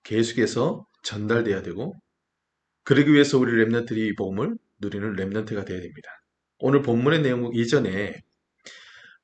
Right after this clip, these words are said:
예수님께서 제자들에게 질문하셨어요. "과연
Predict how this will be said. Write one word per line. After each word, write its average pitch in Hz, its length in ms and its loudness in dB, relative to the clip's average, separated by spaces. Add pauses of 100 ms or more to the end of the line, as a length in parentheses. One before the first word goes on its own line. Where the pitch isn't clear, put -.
(180)
예수님께서 165 580 4
제자들에게 123 460 0
질문하셨어요. 123 720 -6 (720)
"과연 147 560 4